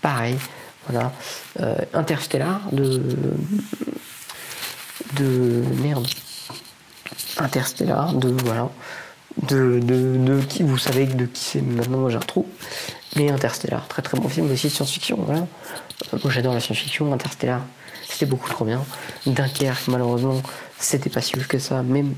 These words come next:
Interstellar était juste moi, moi, moi, moi, moi. Voilà, Tenet, je sais pas ce que ça, vous savez de qui je parle, mais j'ai juste oublié son nom.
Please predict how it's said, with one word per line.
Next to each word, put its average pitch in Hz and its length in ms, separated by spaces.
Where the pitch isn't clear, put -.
Interstellar 131 540
était 123 200
juste 139 180
moi, 127 240
moi, 123 280
moi, - 160
moi, - 100
moi. 117 200
Voilà, 113 200
Tenet, 147 400
je 135 80
sais 135 120
pas 135 160
ce 135 60
que 139 100
ça, - 140
vous 143 100
savez 175 220
de 165 60
qui - 140
je - 60
parle, 143 220
mais 139 140
j'ai 139 160
juste 147 180
oublié 139 220
son 139 140
nom. 135 100